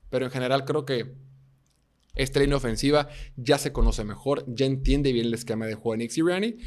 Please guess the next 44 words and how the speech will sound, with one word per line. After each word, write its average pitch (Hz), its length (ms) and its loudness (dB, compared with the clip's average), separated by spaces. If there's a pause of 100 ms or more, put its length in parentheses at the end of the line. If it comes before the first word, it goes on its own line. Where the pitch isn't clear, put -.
(160)
y 131 140 0
entra 135 240 2
una 143 160 2
segunda 127 260 -4
temporada 117 420 -4
todos 139 220 0
juntos 143 480 -6 (300)
mejor 120 340 -2
que 120 60 -10
el 113 60 -4
año 110 180 -8
pasado. - 240 -12 (380)
Entonces 165 260 -10
la 147 80 0
línea 156 160 0
ofensiva 135 320 2
va 131 60 4
a - 20 -4
estar 131 160 8
mejor. 123 280 -2 (360)
La 135 120 -2
temporada 143 420 0
pasada 151 320 -2
Jalen 156 280 -4
Hurts 156 220 -4
fue 156 140 -4
el 151 80 -10
quarterback 170 500 0
que 131 200 -2
más 147 520 0
tuvo 151 160 -4
tiempo 147 240 -6
para 135 160 -2
lanzar 123 400 2
en 120 200 -8
toda 127 160 0
la 120 140 -2
N 120 160 -8
F 120 160 -12
L, - 160 -16 (280)
promediando 127 420 0
por 139 100 -4
encima 131 280 -2
de, - 180 -8